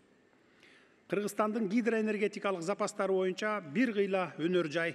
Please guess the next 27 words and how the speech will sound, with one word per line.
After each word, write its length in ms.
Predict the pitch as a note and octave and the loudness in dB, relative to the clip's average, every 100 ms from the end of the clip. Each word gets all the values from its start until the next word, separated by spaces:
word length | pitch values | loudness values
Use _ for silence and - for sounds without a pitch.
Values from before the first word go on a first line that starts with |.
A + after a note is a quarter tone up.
| - - | -6 -10
потенциалы 480 | D3 C3+ B2+ B2 | -4 -4 -4 -4
бар. 220 | G#2+ G2 - - - _ _ _ _ _ - - - - - _ _ _ _ D#3 | -4 -6 -10 -20 -20 _ _ _ _ _ -20 -20 -20 -20 -20 _ _ _ _ 0
Алар 300 | G#3 G#3+ - E3 | 2 0 -2 -2
эксперттер 560 | G3 - G3+ - G3 | -2 -2 -4 0 -2
тарабынан 460 | F3 F#3+ F#3 F3+ E3 | 0 0 2 2 2
болжол 320 | F#3+ F3+ F3+ | 0 2 0
менен 480 | E3+ E3 D3 B2 B2 | 0 0 -2 -4 -4
жүз 240 | C#3+ G#3 | -4 -2
кырк 220 | F#3 F3+ F3+ | -2 0 -2
эки 160 | F3+ | 2
миллиард 540 | B3 G3 F3+ F3 D3+ - | 2 2 2 0 -2 -4
киловатт 400 | G#3 F3 D#3 - | 0 2 0 -2
саат 320 | D#3+ D3 C#3+ - | -2 -2 -4 -8
деп 180 | - B2+ | -10 -4
бааланып 460 | C3 B2 A2+ G#2 | -2 -2 -4 -8
келет. 260 | G#2+ F#2+ - - _ _ _ _ - - - - | -10 -12 -14 -20 _ _ _ _ -20 -20 -20 -10
Бул 240 | C#3 A#3+ G3+ | -2 2 2
ресурстар 500 | G3+ G#3+ E3+ A3+ G#3+ | 2 -2 -4 -4 -4
сөзсүз 400 | - A#3 - F#3+ - | -2 -2 -2 -6 -4
түрдө 360 | E3+ E3+ E3 D3 | -4 -2 -4 -4
элге 300 | E3 D#3+ D3+ | -4 -2 -4
кызмат 300 | D3 D3 - | -4 -6 -6
кылууга 300 | C#3+ C3+ C3 C3 | -4 -4 -4 -6
тийиш 180 | G3+ F3+ | -6 -6
деп 140 | - B2+ | -6 -6
эсептейбиз. 540 | A2+ G#2+ - G2 F#2 - _ _ _ _ _ - - - - - E3 | -8 -12 -10 -10 -10 -18 _ _ _ _ _ -20 -20 -20 -20 -8 -2
Мен 180 | G3+ | -2